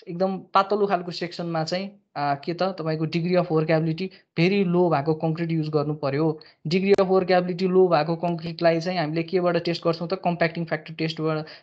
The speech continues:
टेस्ट गर्छौँ अथवा भिबी टाइमबाट टेस्ट गर्छौँ होइन।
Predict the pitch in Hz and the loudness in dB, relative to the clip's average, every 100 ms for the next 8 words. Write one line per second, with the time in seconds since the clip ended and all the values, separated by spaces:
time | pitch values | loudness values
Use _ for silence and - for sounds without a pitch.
0 | - 160 160 160 160 185 156 156 139 143 | -4 -4 -2 -2 0 -2 0 -2 0 -2
1 | 156 160 - - 165 160 160 160 151 156 | -2 -4 -8 -2 0 2 0 0 0 -2
2 | - _ 165 160 - 135 - 151 156 143 | -8 _ -4 -4 -6 -8 -6 -4 -4 -4
3 | 170 | -6